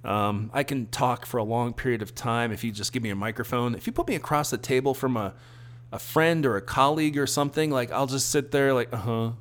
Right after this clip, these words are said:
oh, mm, <laughs> uh." But if you just give me a microphone and nobody on the other side, I can just ramble on for hours. And that's one of the things I do in the car, too. I, I love to just sit in the car and just kinda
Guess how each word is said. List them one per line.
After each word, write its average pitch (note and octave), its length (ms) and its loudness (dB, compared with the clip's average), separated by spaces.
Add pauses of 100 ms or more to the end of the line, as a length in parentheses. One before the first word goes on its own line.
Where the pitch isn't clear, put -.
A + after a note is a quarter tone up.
(280)
oh, A2+ 340 -2 (600)
mm, D#3+ 300 2 (100)
<laughs> F3 300 -2 (300)
uh." C3+ 280 -2 (880)
But D#3 80 6
if E3+ 100 2
you G#3 80 -2
just G3+ 160 -4
give G#3 100 0
me G3 60 4
a D3+ 60 6
microphone C#3 540 4
and A2+ 140 0
nobody C3+ 360 4
on B2+ 100 4
the B2+ 80 4
other A2+ 120 2
side, C#3 340 4
I A2 80 2
can A2+ 140 -6
just A2+ 260 -4
ramble A2+ 380 0
on A#2+ 220 0
for G#2 360 -6
hours. F#2+ 520 0
And B2+ 80 0
that's E3+ 180 0
one G3+ 100 0
of D#3 80 0
the C#3+ 80 0
things D3+ 260 -2
I C#3 100 2
do D3 120 0
in D3 80 0
the C3+ 60 -2
car, C#3+ 180 0
too. - 260 -6 (800)
I, - 220 -2
I C#3 120 0
love C#3 280 2
to C3+ 100 -2
just A#2+ 260 0
sit C#3+ 140 0
in D3 60 -4
the C#3 60 -2
car A#2+ 280 2
and B2+ 100 0
just A2+ 160 -6
kinda B2 260 -2